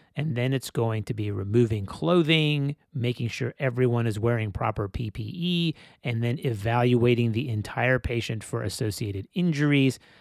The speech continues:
Again, for the ocular wounds, we're looking at fluorescein examination, which is particularly important for looking for retained particles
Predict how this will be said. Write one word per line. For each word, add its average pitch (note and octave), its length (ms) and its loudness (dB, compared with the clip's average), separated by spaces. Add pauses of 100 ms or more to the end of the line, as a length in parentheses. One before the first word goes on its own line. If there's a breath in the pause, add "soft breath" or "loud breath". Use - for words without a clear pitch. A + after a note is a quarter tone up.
(120 soft breath)
Again, C3 480 0
for A#2+ 180 -4
the G2+ 160 -6
ocular C#3+ 560 2
wounds, C#3+ 540 2
we're A2+ 160 -2
looking A2 280 -6
at A2 100 -10
fluorescein A#2+ 680 0
examination, A2 880 -2 (300 soft breath)
which - 200 2
is C3 80 -2
particularly D3+ 680 2
important A2+ 520 -6
for A2+ 560 -2
looking A#2+ 320 -4
for G#2+ 200 -4
retained A#2+ 720 -4
particles C#3+ 720 2